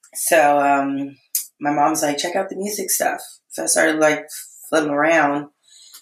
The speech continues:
and I saw A C C had a music program, and I've done music programs before, and, you know,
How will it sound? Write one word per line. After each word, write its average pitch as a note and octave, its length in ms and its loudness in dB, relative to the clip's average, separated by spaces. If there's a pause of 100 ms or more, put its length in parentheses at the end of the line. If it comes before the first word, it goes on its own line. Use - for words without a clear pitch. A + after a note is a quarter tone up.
(140)
and D3 120 0
I D#3 60 6
saw D3+ 260 4
A D3+ 140 -2
C D#3 180 -4
C D#3 200 -2
had D#3 120 0
a D3 60 -2
music D#3+ 300 -2
program, D3 760 2
and A3 120 -4
I've C4 180 0
done D#3 200 4
music D3+ 260 -4
programs D3 460 -2
before, C#3+ 680 -4 (680)
and, E3 240 -6
you G#3 80 -4
know, D#3 460 -2